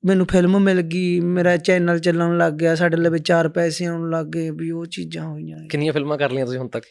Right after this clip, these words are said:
Speaker 1: ਮੈਂ ਜੀ, ਪਹਿਲਾਂ ਤਾਂ ਮੈਂ ਸਾਰਿਆਂ ਤੋਂ ਪਹਿਲਾਂ ਧੰਨਵਾਦ ਕਰੂੰਗਾ ਵੀ ਜਗਦੀਪ ਸਿੱਧੂ ਸਰ ਦਾ, ਜਿਨ੍ਹਾਂ ਨੇ ਮੈਨੂੰ ਐਡੀ ਫਿਲਮ 'ਚ ਮੌਕਾ ਦਿੱਤਾ, ਹਨਾ।
Speaker 2: ਜੀ।
Speaker 1: ਤੇ ਬਹੁਤ ਘੈਂਟ ਇਨਸਾਨ ਨੇ ਉਹ।
Speaker 2: ਜੱਟ and ਜੂਲੀਅਟ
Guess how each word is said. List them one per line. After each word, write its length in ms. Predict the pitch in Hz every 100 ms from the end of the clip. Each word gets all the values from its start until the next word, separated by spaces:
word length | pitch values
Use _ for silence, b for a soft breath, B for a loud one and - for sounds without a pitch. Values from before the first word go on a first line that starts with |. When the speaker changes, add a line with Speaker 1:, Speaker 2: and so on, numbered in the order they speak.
| b b _ 185
Speaker 1:
ਮੈਂ 360 | 180 185 185
ਜੀ, 480 | 185 190 185 170 - - - _ -
ਪਹਿਲਾਂ 240 | 196 196
ਤਾਂ 100 | 208
ਮੈਂ 120 | 214 208
ਸਾਰਿਆਂ 400 | - 185 190 202
ਤੋਂ 140 | 190
ਪਹਿਲਾਂ 240 | 185 185
ਧੰਨਵਾਦ 540 | 196 202 190 175 170 170
ਕਰੂੰਗਾ 380 | 156 139 208 185
ਵੀ 120 | 185
ਜਗਦੀਪ 480 | 156 175 160 175 165
ਸਿੱਧੂ 320 | 160 160 175
ਸਰ 220 | 175 170
ਦਾ, 160 | 165 180
ਜਿਨ੍ਹਾਂ 320 | 170 165 175
ਨੇ 80 | 190
ਮੈਨੂੰ 220 | 190 185
ਐਡੀ 240 | 156 170
ਫਿਲਮ 280 | 160 160 170
'ਚ 80 | 170
ਮੌਕਾ 360 | 175 160 160
ਦਿੱਤਾ, 400 | 156 151 175 165
ਹਨਾ। 140 | 165 175
Speaker 2:
ਜੀ। 140 | 120 104 B B B B -
Speaker 1:
ਤੇ 440 | 160 156 156 156
ਬਹੁਤ 360 | 147 170 190 202
ਘੈਂਟ 220 | 202 160
ਇਨਸਾਨ 520 | 175 165 160 170 165
ਨੇ 180 | 170 170
ਉਹ। 320 | 170 165 175 113
Speaker 2:
ਜੱਟ 220 | 127 131
and 100 | 131
ਜੂਲੀਅਟ 340 | 117 110 113